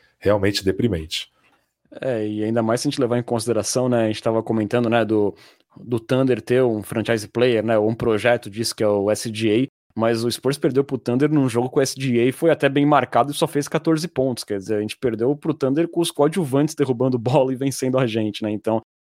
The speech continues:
Speaker 2: é um, foi um jogo bem frustrante, assim, do ponto de vista de quem tá <laughs> pensando em vencer jogos, né. É... Falando agora aqui da tabela do Spurs, né, a próxima sequência terá aí dois jogos em casa e dois fora.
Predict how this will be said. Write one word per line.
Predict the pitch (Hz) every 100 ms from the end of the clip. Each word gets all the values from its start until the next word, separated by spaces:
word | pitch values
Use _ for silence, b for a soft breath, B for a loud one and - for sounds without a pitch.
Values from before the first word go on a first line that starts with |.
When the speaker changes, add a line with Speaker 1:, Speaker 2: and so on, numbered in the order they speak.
| _
Speaker 2:
é | 113 117
um, | 117 117
foi | - 127
um |
jogo | 117 120
bem | 127 123
frustrante, | - 151 - 117 117 107
assim, | 110 - 113 - B -
do | -
ponto | 127 127
de | 120
vista | 117 - 131
de | 123 113
quem | 131 120 120 - b _
tá | 117 113
<laughs> |
pensando | 156 147 - 127
em | 135
vencer | 139 139 - 131
jogos, | 123 113 107 107 101
né. | 107 - _ _ _ _ _
É... | 113 110 110 110 110 107 - _ _ _ _ -
Falando | 190 415
agora | 349 302
aqui | 190
da | 165 143 123 107
tabela | - 123 143 196
do | 135
Spurs, | - - 180 240
né, | 139 160
a | 156 117 110
próxima | - 143 - 143
sequência | - 143 - 135 131 131 107 b _
terá | 127 127
aí | 123 127
dois | 123 170 135
jogos | 143 131 127
em | 123
casa | - 117 117 120
e | 117
dois | 113 135 -
fora. | - 139 175 175